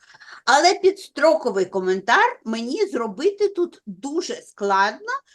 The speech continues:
бо тоді я маю десь на телефоні або на іншому гаджеті <clears throat> дивитись свій відеоролик. Тому я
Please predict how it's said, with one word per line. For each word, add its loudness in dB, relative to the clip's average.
бо -2
тоді 0
я 2
маю -2
десь -6
на -8
телефоні -2
або 0
на -8
іншому -8
гаджеті -2
<clears throat> -8
дивитись -4
свій -6
відеоролик. -6
Тому 0
я 4